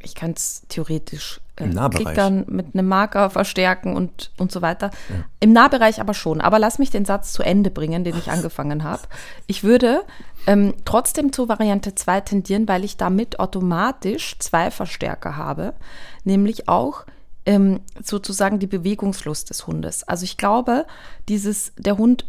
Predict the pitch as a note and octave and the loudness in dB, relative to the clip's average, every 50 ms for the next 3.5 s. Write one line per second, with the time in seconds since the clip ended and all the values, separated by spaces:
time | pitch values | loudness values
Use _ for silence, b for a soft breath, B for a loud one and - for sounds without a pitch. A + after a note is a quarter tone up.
0 | - - F3 F#3+ F#3+ F#3 G#3+ B3+ B3 - - F#3+ - - - F#3 F3+ E3+ - - | -4 0 2 4 6 6 6 6 4 0 -4 -4 -2 0 2 2 0 0 -2 -4
1 | - A#3+ C4+ C#4 A3 F#3+ F#3+ - - F#3 F#3+ G3 - - G3+ - - F#3+ F#3 F#3 | -4 -2 0 0 0 0 -2 -2 -4 -4 -2 -2 -2 -2 -2 -2 0 0 0 0
2 | - F#3 F3 F3 E3+ - - - - A3+ C#4 F4 F#4 - - B B B B B | 0 0 0 0 -2 -4 -6 -2 2 2 2 2 0 -4 -6 B B B B B
3 | B B B - - G3 G3+ G3 F#3 | B B B 2 4 6 6 6 4